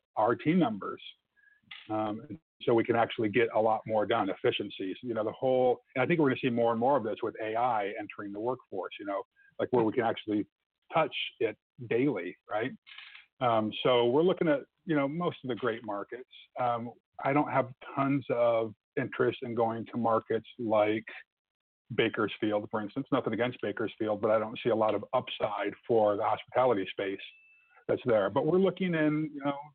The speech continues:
the usual suspects: Boston, New York, Atlanta, Austin, Denver,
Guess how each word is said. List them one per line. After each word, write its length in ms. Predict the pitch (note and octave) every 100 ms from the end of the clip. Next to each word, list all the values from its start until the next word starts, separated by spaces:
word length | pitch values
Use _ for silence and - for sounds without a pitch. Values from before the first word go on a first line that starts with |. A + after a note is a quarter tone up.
| _
the 100 | C#3
usual 320 | C#3 C3+ C3+ A#2
suspects: 460 | B2 - - C3 -
Boston, 500 | A#2 A#2 - C3 A#2+
New 80 | A#2+
York, 360 | A#2 A#2 A2+ - _ -
Atlanta, 580 | A#2+ A#2 A2+ A2+ A#2 A2 -
Austin, 640 | A2+ A2+ - B2 A#2 A2+ - _ _ -
Denver, 560 | A2+ A2 A2+ A2 G#2